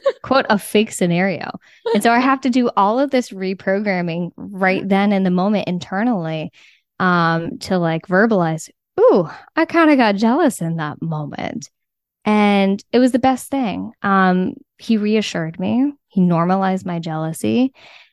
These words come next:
Speaker 2: And I kind of, like, told him the story that, like, came out of that, because it's not born out of thin air. Our jealousy
Speaker 1: Right.
Speaker 2: does not just, like, boop, show up. Um, I told him about, like, how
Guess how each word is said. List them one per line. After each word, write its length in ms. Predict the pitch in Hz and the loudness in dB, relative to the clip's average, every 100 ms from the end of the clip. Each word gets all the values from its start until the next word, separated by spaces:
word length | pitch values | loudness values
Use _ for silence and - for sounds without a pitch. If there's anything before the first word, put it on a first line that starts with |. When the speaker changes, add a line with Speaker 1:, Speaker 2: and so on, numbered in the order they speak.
| _ - | _ 0
Speaker 2:
And 400 | 202 196 196 202 | 2 4 4 2
I 80 | |
kind 260 | 202 262 294 | 0 0 0
of, 120 | 339 | 0
like, 160 | 247 214 | -2 -2
told 240 | 196 190 | -2 -2
him 120 | 208 | 0
the 80 | 185 | -2
story 680 | 180 - 196 269 202 165 165 | -6 -10 -6 -2 -2 0 -2
that, 280 | 175 185 196 | -2 -4 -2
like, 180 | 180 - | -4 -4
came 220 | - 208 | -2 0
out 180 | 185 196 | 0 -2
of 120 | 208 | -4
that, 160 | - - | -6 -10
because 240 | 185 202 | -4 -4
it's 120 | 196 208 | -2 -4
not 160 | 185 | -2
born 220 | 180 175 156 | 0 -2 -2
out 100 | 151 | -6
of 100 | 151 - _ - | -10 -20 _ 0
thin 160 | 175 | 0
air. 380 | 160 156 - - | 0 -6 -8 -2
Our 80 | 196 | 0
jealousy 440 | 202 202 190 175 175 | 4 4 4 2 0
Speaker 1:
Right. 100 | 170 | 0
Speaker 2:
does 160 | 170 | -4
not 180 | 175 - | -4 -4
just, 220 | 175 170 | -4 -2
like, 160 | 170 170 _ _ _ - | -4 -4 _ _ _ 0
boop, 180 | 466 - | 2 2
show 340 | - - 226 196 | -4 -2 0 2
up. 300 | 214 - - _ - _ _ - | 0 -4 -8 _ -20 _ _ -6
Um, 320 | 196 190 180 | 0 0 2
I 80 | 180 | 0
told 280 | 185 208 220 | -2 -2 0
him 140 | 254 | 2
about, 400 | 190 175 165 - | 0 -2 -6 -6
like, 200 | 175 170 - | -8 -10 -8
how 560 | 180 175 170 170 175 | -2 0 2 0 -4